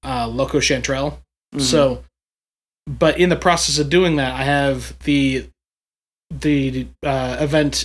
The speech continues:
Speaker 1: enabled, and I'm only going through and killing the things that I see that have that,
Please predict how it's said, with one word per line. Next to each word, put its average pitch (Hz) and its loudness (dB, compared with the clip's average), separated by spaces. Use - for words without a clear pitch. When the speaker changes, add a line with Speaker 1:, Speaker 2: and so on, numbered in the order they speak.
Speaker 1:
enabled, 143 0
and 123 -4
I'm 165 2
only 170 2
going 156 2
through 151 4
and 135 -2
killing 143 0
the 131 -4
things 160 2
that 147 0
I 143 2
see 151 2
that 135 0
have 135 -4
that, 131 -6